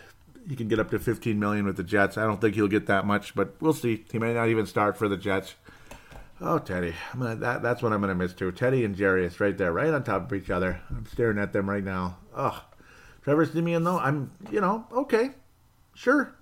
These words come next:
Capable backup. You never know what the future holds. He might not play a game for the Vikings. You never know, because Kirk Cousins might be Brett Favre out there. Though I'm sure he'll play something. I mean, if the Vikings are blowing somebody out or getting blown out,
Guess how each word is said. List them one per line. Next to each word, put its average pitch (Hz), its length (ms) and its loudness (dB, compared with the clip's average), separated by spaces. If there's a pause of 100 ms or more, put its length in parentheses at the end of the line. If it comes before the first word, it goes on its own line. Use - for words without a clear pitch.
(260)
Capable 143 360 6
backup. 131 560 2 (1040)
You 123 120 -2
never 131 240 4
know 127 100 6
what 123 140 2
the 117 60 -2
future 131 340 0
holds. 113 280 4
He 104 80 0
might 110 160 0
not 117 220 -2
play 120 140 4
a 95 40 2
game 107 380 0
for 98 80 0
the 87 100 -2
Vikings. 85 400 -4
You 98 80 0
never 107 220 0
know, 110 160 -2
because 92 280 -4
Kirk 110 220 -2
Cousins 104 340 -2 (440)
might 120 200 2
be 113 80 4
Brett 110 240 2
Favre 110 340 0
out 82 180 -4
there. 85 220 0 (240)
Though 165 100 10
I'm 180 100 6
sure 185 160 6
he'll 147 140 10
play 131 180 6
something. 98 500 2
I 90 40 2
mean, 98 140 2
if 95 80 -2
the 107 60 -2
Vikings 107 300 2
are 92 60 2
blowing 107 340 2
somebody 104 380 4
out 101 260 4
or 87 380 -2
getting 107 340 2
blown 92 300 0
out, 85 240 -2